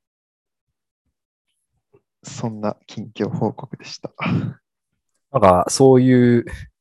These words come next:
Speaker 2: ね、今、いろんなホテル、まだまだ開拓する余地あるっていう、その夢みたいな話でしたけど。
Speaker 1: うん。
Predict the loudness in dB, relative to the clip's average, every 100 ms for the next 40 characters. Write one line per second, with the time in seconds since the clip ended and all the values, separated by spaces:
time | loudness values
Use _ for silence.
0 | _ _ _ _ 6 8 6 4 0 2
1 | 4 6 6 6 6 4 0 -4 -8 -12
2 | _ 4 4 4 0 -4 0 0 2 -2
3 | -4 0 0 0 -2 -2 -8 -14 -12 -10
4 | -8 0 2 2 -2 -6 -6 -8 -8 -8
5 | -10 -10 -14 -16 -20 -20 -14 -12 -10 -14
6 | -18